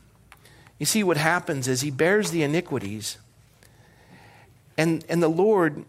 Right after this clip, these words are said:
when it says, "Because he poured out his soul unto death" in the next passage, it means that there was nothing left. He had poured it all out. Every drop went out. There was nothing more that he could give.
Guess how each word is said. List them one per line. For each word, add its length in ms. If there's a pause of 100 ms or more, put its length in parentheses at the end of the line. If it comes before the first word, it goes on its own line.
(120)
when 160
it 80
says, 440
"Because 380
he 100
poured 300
out 120
his 100
soul 260
unto 160
death" 340
in 120
the 60
next 300
passage, 640 (480)
it 80
means 440
that 120
there 80
was 160
nothing 320
left. 360
He 80
had 100
poured 240
it 80
all 200
out. 200
Every 240
drop 400
went 160
out. 240 (340)
There 100
was 120
nothing 260
more 180
that 140
he 100
could 200
give. 340